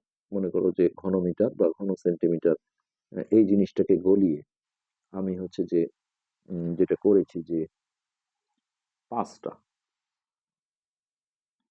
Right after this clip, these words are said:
পাঁচটা মনে করো কোনো একটা জিনিস তৈরি করেছি, সেটা আমি গোলক বলছি না। হুম,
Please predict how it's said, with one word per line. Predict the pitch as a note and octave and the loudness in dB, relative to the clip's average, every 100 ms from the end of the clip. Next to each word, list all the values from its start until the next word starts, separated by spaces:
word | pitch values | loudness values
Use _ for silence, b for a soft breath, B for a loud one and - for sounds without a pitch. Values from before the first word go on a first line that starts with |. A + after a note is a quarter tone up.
| _ _ _ _ _ _ _ _ _ _ _ _ _ - | _ _ _ _ _ _ _ _ _ _ _ _ _ -10
পাঁচটা | A#2+ - A2+ | -10 -2 0
মনে | G2+ F2+ | 2 2
করো | F#2 | 2
কোনো | F2+ F2+ | -2 -8
একটা | - F2 | -4 0
জিনিস | G2 F2+ - - | 2 2 0 -2
তৈরি | G2+ D#2 C#2+ | 2 2 0
করেছি, | - C2+ - | -4 -6 -10
সেটা | - - D#2+ | -18 -4 -4
আমি | D#2 D#2 | -2 0
গোলক | G2+ F#2+ D#2+ | 2 4 2
বলছি | E2 - F2 | -2 -4 -6
না। | D3 - _ _ _ _ _ _ | -8 -10 _ _ _ _ _ _
হুম, | A2 | -20